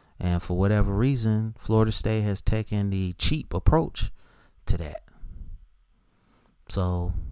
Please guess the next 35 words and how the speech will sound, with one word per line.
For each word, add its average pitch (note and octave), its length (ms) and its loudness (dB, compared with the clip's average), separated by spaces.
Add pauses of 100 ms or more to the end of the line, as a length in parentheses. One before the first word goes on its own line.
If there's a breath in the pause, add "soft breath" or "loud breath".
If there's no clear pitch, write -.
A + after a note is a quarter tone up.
(680 soft breath)
you G#2 120 -2
know, F#2+ 160 2
like G#2+ 200 0
I A#2 60 0
said A2+ 540 -4
before, C3 400 0
if E2 120 -2
Norvell A#2 520 4
comes A#2+ 280 0
out A2+ 240 2
and G#2 160 2
wins G#2 300 4
ni-, G#2+ 140 0 (100)
eight A2 180 2
or G#2 80 4
nine G2+ 340 0
games, D3+ 460 0 (380 soft breath)
you - 140 -4
gotta D3+ 240 4
redo D3+ 360 4
the D#3 100 4
man E3+ 280 0
contract G#3 640 -2 (360)
to - 60 -12
keep - 280 0
him E3+ 100 4
from C#3+ 200 0
going E3 400 4 (300 soft breath)
to - 120 2
the D#3+ 80 2
pros E3+ 640 6 (960 soft breath)
or F#2+ 160 -2
going C#3+ 300 6
to D3+ 180 4
another, D#3 680 4